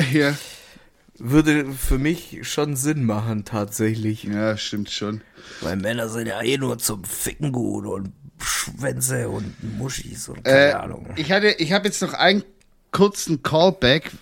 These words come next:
Speaker 1: von, äh, letzter Folge war das, glaub ich, weil wir uns doch über diese Cartoon, äh, Essen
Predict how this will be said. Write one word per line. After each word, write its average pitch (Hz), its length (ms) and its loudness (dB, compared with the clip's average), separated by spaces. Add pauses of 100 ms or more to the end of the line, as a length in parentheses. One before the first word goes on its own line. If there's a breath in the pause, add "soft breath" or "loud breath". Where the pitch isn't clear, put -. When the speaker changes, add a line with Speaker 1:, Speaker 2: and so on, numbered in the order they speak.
Speaker 1:
von, 127 460 2
äh, 110 420 8
letzter 110 440 0
Folge 95 400 0
war 92 120 2
das, 98 220 -4
glaub 104 200 2
ich, 123 120 0
weil 117 160 4
wir 110 160 4
uns 117 220 -2
doch 113 160 0
über 110 220 0
diese 101 800 2 (100)
Cartoon, 147 840 4 (640 loud breath)
äh, 117 680 8
Essen 117 720 4